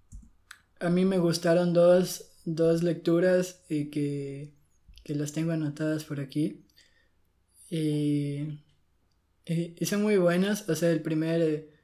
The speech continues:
el primer escritor es de, es de, es de Nigeria. O sea,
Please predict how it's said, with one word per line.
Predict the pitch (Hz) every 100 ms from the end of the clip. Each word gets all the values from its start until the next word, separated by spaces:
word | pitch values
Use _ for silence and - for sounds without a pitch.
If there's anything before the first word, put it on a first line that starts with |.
| _ _ _ _ _ _ -
el | 170
primer | 170 175 180 180 180 175 165 170 - _ _ _ _ _ _ _ _ _
escritor | - - 175 165 175 180 202 -
es | 165 165 165
de, | 170 165 160 151 147 143 147 - - _ - - - - - -
es | 160 160
de, | 165 160 151 147 143 135 135 135 151 - _ _ _ _ _ _ -
es | 160 170
de | 190
Nigeria. | 156 - 170 214 254 - - - _ -
O |
sea, | 180